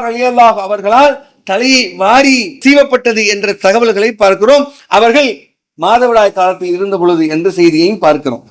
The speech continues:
அப்ப இஸ்லாமிய மார்க்கம் பெண்ணை எந்த அளவிற்கு உயர்த்தி வைக்கிறது? எந்த காலத்துல? ஆயிரத்தி நானூறு வருடங்களுக்கு முன்பு.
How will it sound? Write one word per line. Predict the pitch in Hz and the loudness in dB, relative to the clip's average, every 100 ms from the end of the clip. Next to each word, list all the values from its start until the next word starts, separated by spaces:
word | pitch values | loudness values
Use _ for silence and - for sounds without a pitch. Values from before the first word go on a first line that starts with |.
| _ _ _ _ _ _ _ _ 180 | _ _ _ _ _ _ _ _ -4
அப்ப | 220 | -2
இஸ்லாமிய | 180 175 269 277 269 | -2 -2 -2 0 0
மார்க்கம் | 240 240 247 247 | 0 0 -2 -4
பெண்ணை | 226 269 277 | -4 -2 -4
எந்த | 247 247 | -2 -2
அளவிற்கு | 262 269 254 | 0 -2 -6
உயர்த்தி | 202 247 294 285 | -4 -2 -2 -2
வைக்கிறது? | 269 262 240 233 214 214 190 131 _ _ _ _ _ _ - | -2 -2 0 0 2 2 2 -4 _ _ _ _ _ _ -2
எந்த | 254 285 | 0 2
காலத்துல? | 254 254 247 240 226 170 196 | 2 0 0 0 0 0 -2
ஆயிரத்தி | 269 277 277 | -2 -2 0
நானூறு | 240 254 226 202 - | 0 2 0 -2 -4
வருடங்களுக்கு | 180 233 262 233 240 226 | 0 2 2 0 -6 -8
முன்பு. | 220 262 262 | -8 -4 2